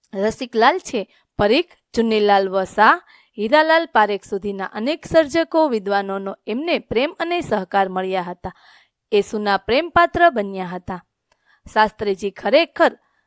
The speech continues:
અજાતશત્રુ વિદ્વાન હતા. આથી તો સૌએ એમની સારસ્વત સેવાઓનો સદભાવપૂર્વક બિરદાવી હતી. ત્યાર પછી પ્રશ્ન નંબર ચાર.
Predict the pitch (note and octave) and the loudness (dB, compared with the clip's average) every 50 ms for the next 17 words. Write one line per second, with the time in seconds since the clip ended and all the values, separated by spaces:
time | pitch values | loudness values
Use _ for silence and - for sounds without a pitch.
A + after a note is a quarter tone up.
0 | _ _ - G3+ - B3+ C#4+ E4 - - F4 F4 - F4+ E4+ E4+ C#4 A#3 G#3 F3+ | _ _ -8 -2 4 4 4 4 4 2 0 0 2 0 0 0 0 -2 -2 0
1 | G3+ G3+ G3 G3 F#3 F#3+ F#3+ - - - - - G#3+ G3+ - - G#3 G#3 G#3 - | 2 2 2 0 -2 -6 -8 -6 -6 -4 -2 -2 -4 -4 -2 -4 -6 -4 -2 0
2 | G#3 F#3+ F#3+ - _ _ _ _ _ _ - - - D4+ D#4 E4 F4 F4+ F4 F4+ | 0 0 0 -2 _ _ _ _ _ _ -18 -2 4 8 8 8 8 6 2 -2
3 | - - _ _ _ _ _ _ _ _ _ - - A3+ A3+ A3 G#3+ G#3 - - | -4 -8 _ _ _ _ _ _ _ _ _ -6 -6 -4 -4 -2 -4 -4 0 2
4 | A3 A3+ B3 C#4+ C#4+ - E4 F4+ F4+ - - F4 E4+ E4+ E4+ E4+ E4+ E4+ F4 F4 | 4 4 4 4 0 0 -2 -4 -4 -4 -2 0 4 6 6 8 6 6 4 2
5 | F4 E4+ - - A3 G3 - _ _ _ _ _ - - G#3+ G#3 G#3 G#3 - _ | 0 -2 0 -2 -4 -4 -6 _ _ _ _ _ -2 2 2 4 2 2 -2 _
6 | - G#3+ G#3 G3+ A3 C#4 F#4 A4 - _ - G#3 F#3+ G#3 G3 F3+ G3+ G3 F#3+ F#3 | -4 -2 0 2 4 4 4 4 0 _ -10 -4 -2 -2 0 2 4 4 6 4
7 | F#3 F3 E3 F#3 F3 - - F#3 F3+ - - _ _ _ _ _ _ _ _ _ | 2 0 -2 -4 -4 -4 -4 -6 -6 -8 -16 _ _ _ _ _ _ _ _ _
8 | _ _ _ _ _ _ _ _ _ _ _ _ _ _ _ _ _ - - E4+ | _ _ _ _ _ _ _ _ _ _ _ _ _ _ _ _ _ 2 4 4
9 | F4+ F4 F4 F4 - - F4 - - G#3+ G3+ G3 - - G3+ G3 G3 G3 G3 G#3 | 4 6 4 2 2 0 -4 -2 -2 -2 -4 -4 -4 -10 -10 -8 -8 -6 -4 -2
10 | C#4+ F#4 - - _ _ - - G#3+ F#3+ F3+ F#3+ | -2 -2 -2 -6 _ _ -10 -6 -6 -6 -6 -8